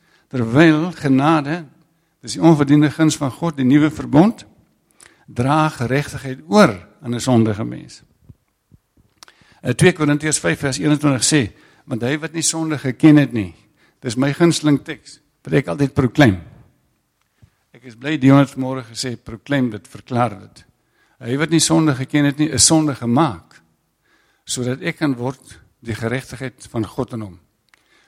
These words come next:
Nou kom ons, ons kan vir ons almal self vanmôre sê, jy is die geregtigheid van God in Jesus Christus.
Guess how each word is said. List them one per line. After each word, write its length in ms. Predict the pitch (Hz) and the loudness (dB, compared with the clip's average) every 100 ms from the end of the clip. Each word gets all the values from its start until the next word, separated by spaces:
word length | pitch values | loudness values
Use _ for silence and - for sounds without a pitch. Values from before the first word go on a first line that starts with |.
| _ | _
Nou 80 | 135 | -14
kom 180 | - 202 | -12 -14
ons, 120 | 190 - 127 | -12 -16 -14
ons 180 | 160 | -10
kan 120 | 180 165 | -10 -10
vir 160 | 175 | -10
ons 100 | 151 | -12
almal 220 | 190 190 160 | -14 -16 -16
self 280 | 208 190 151 | -16 -14 -6
vanmôre 300 | 143 127 113 | -2 0 2
sê, 220 | 127 98 101 _ _ _ - _ _ _ _ _ _ _ - | 0 -4 -12 _ _ _ -20 _ _ _ _ _ _ _ -4
jy 140 | 123 196 196 | 0 0 0
is 100 | 151 | -2
die 80 | 156 | -2
geregtigheid 520 | 123 147 156 147 147 - | -4 -4 -4 -8 -8 -6
van 120 | 135 | -6
God 220 | 151 143 | -4 -6
in 80 | 135 | -6
Jesus 320 | 139 - 135 - | -6 -4 -6 -8
Christus. 440 | 120 - - - | -6 -6 -8 -18